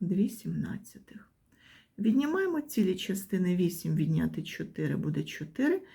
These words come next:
Дробові. Сімнадцять сімнадцятих відняти дві сімнадцятих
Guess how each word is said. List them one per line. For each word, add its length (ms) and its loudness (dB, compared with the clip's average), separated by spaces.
Дробові. 540 6
Сімнадцять 760 0
сімнадцятих 840 -2
відняти 440 0
дві 240 0
сімнадцятих 840 -4